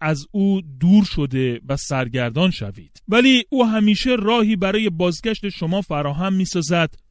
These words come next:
چون با فیض و فقط از این طریق نجات یافته اید. نجات شما به انجام رسیده و تمام شده است.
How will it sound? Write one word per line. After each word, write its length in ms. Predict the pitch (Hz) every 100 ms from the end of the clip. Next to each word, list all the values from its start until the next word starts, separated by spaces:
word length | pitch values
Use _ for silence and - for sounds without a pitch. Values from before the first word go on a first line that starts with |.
| _
چون 340 | - 214 214 196 -
با 220 | 151 160
فیض 540 | - 196 208 202 147 - _ -
و 120 | 170
فقط 600 | - 175 175 - 214 202 - -
از 240 | 165 151 -
این 240 | 226 220
طریق 440 | - 170 147 135 - - _ -
نجات 520 | 143 139 139 120 -
یافته 300 | 113 - 117
اید. 200 | 95 73 _ -
نجات 600 | 131 156 131 202 196 190
شما 520 | 175 170 185 185 175 165
به 200 | 160 -
انجام 560 | 190 170 160 170 202 190
رسیده 640 | 175 - 185 160 170 139 - _
و 80 | 160
تمام 600 | - - 165 196 220 214
شده 320 | - 156 131
است. 420 | 90 - - -